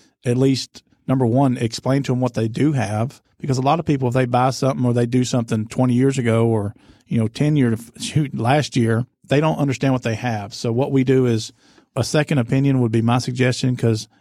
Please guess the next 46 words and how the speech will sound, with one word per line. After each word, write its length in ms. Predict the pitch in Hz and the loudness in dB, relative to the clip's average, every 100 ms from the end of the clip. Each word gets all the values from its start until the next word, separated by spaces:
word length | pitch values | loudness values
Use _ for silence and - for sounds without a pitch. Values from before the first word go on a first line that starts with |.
| - | -8
at 80 | 135 | -4
least 200 | 208 - | -2 -2
let 80 | |
us 100 | 147 | -2
look 160 | 127 135 | -2 -2
at 140 | 139 | 0
what 240 | 123 123 120 | 0 -2 -4
you 80 | 110 | -4
have, 480 | 113 120 127 135 _ _ _ - | 0 2 0 -2 _ _ _ -2
refresh 540 | 131 147 - 135 113 | 0 0 0 -2 0
your 160 | 131 139 | 0 2
memory 280 | 135 139 127 | 2 2 2
on 100 | 120 | 2
what 220 | 131 - | -2 -2
you 100 | 127 | 0
have 340 | 127 123 127 | 2 0 0
so 100 | - | -2
that 220 | 113 110 | -4 -2
you 60 | 123 | -2
know 160 | 127 117 | 0 -2
too. 440 | - 123 127 135 - _ | -2 0 0 -4 -10 _
And 260 | - 127 123 | 0 2 4
we 120 | 135 | 2
may 200 | 160 156 | 2 0
find 300 | 156 151 147 | 0 0 0
some 180 | 135 131 | 0 2
little 160 | 135 120 | 2 0
pointers 460 | 131 143 135 120 | 0 2 2 0
on 220 | 120 120 | 2 2
what 240 | 120 127 - | 0 -2 -2
to 260 | 127 123 | 0 2
maybe 380 | 120 123 120 110 - | 2 0 0 -2 -6
correct 520 | - 113 131 135 - | -4 0 0 0 -2
or 120 | 117 | -2
add 240 | 117 113 - | -2 -4 0
to 340 | 131 135 135 | 2 2 2
or 160 | 123 104 | 0 -2
take 240 | - 113 | -4 -4
away 220 | 113 131 | 0 0
from. 400 | 139 - 104 110 _ | -2 -4 -6 -8 _
But 80 | - | -4
that 120 | 147 156 | 0 2
would 100 | 139 | 2
be 60 | |
my 160 | 127 117 | 2 0
suggestion. 640 | - 110 107 - 98 98 | -2 -6 -6 -6 -10 -10